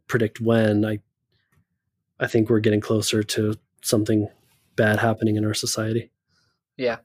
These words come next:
Speaker 2: And I, I guess I should clarify what I meant, and,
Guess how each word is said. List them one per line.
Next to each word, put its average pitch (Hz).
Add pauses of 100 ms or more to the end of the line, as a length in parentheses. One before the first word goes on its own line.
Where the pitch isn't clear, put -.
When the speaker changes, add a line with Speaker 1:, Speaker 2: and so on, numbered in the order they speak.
Speaker 2:
And 170
I, 170 (420)
I 147
guess 139
I 127 (1200)
should -
clarify 127
what 120
I 120 (120)
meant, 127
and, 123